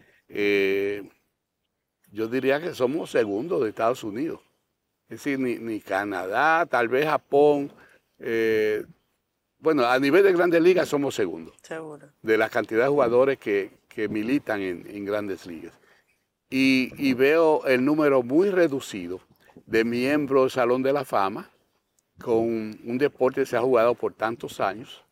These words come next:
Speaker 1: y que solamente tenemos cuatro. Yo quiero que vengan mucho más. Y ahora yo estoy seguro que el próximo será Adrián Beltré, eh, después será, que todavía no se ha retirado, Albert Pujol.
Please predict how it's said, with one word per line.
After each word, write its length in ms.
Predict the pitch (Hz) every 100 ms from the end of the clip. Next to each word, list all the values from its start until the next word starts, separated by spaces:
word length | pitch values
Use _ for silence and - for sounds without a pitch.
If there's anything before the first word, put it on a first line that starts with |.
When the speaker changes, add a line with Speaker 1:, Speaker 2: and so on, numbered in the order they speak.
| _ _ _ _
Speaker 1:
y 100 | 131
que 380 | - 139 127 120 - -
solamente 480 | 139 156 156 151
tenemos 340 | 139 131 143 127
cuatro. 400 | 131 151 139 101
Yo 140 | 98 110
quiero 280 | 139 147
que 100 | -
vengan 420 | 139 127 147 139 117
mucho 300 | 143 127 107
más. 260 | 127 127 - _ _ _ _
Y 160 | 104 110
ahora 460 | 107 117 131 139 135 _ _ _ _
yo 200 | 104 113
estoy 240 | 117 127
seguro 480 | 123 139 113 123 147
que 180 | 127 110
el 60 | 98
próximo 480 | 101 110 131 120
será 500 | 113 107 104 107 101
Adrián 260 | 104 104 104
Beltré, 460 | 104 92 - 147 320 _ _ _ _ _
eh, 160 | 104 107
después 560 | 110 107 - 107 107 101
será, 340 | 107 95 104
que 160 | 117 101
todavía 340 | 101 98 95
no 100 | 104 113
se 100 | 117
ha 20 |
retirado, 640 | 117 - 120 101 98 131 - _ _ _
Albert 340 | 101 104 107
Pujol. 500 | - 95 95 123 185